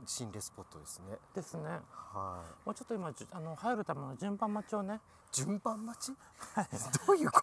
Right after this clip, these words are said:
Speaker 1: と？順番待ちって。
Speaker 2: して、あの、しているわけなんで、あと一組ね、
Speaker 1: はい。一組？
Speaker 2: 通り過ぎたら、
Speaker 1: あー。
Speaker 2: はい、あの、入っていったら、
Speaker 1: はい。
Speaker 2: 僕らも入れますので。
Speaker 1: あー、そういう仕組みなんですね。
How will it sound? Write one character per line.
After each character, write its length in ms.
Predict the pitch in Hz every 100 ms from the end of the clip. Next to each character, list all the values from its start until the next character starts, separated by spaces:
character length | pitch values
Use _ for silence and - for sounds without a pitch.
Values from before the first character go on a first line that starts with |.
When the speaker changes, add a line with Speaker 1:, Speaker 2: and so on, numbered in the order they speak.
| -
Speaker 1:
と？ 100 | 185
順 260 | 107 120 117
番 220 | 117 101
待 140 | 107
ち 120 | - 180
っ 40 |
て。 80 | 175
Speaker 2:
し 0 |
て、 140 | 107
あ 40 | 160
の、 100 | 147
し 100 | -
て 160 | 190
い 20 |
る 100 | 170
わ 80 | 170
け 120 | -
な 80 | 135
ん 80 | 131
で、 240 | 135 131 -
あ 80 | 220
と 100 | 214
一 160 | -
組 220 | - 220 127
ね、 80 |
Speaker 1:
は 60 | 143
い。 40 | - - - - -
一 220 | - -
組？ 180 | - 185
Speaker 2:
通 60 | -
り 60 |
過 60 | 180
ぎ 100 | 160
た 120 | -
ら、 100 | 107 95 - -
Speaker 1:
あ 40 | 156 160 156 160 131
ー。 60 | 175
Speaker 2:
は 60 | 175
い、 60 | -
あ 40 |
の、 120 | 143
入 140 | 135 175
っ 40 |
て 80 | -
い 20 |
っ 40 |
た 100 | -
ら、 120 | 113 78 - - - -
Speaker 1:
は 220 | - 131
い。 40 |
Speaker 2:
僕 120 | 120 156
ら 100 | 135
も 60 |
入 200 | 131 160
れ 80 | 143
ま 140 | 139
す 100 | 143
の 140 | 139 127
で。 80 | 90
Speaker 1:
あ 200 | 120 123
ー、 40 |
そ 240 | 107 - 165
う 60 |
い 120 | 165 160
う 40 |
仕 180 | 143 -
組 200 | 156 143
み 60 | 147
な 100 | 120
ん 80 |
で 80 | 82
す 160 | 85
ね。 80 | 95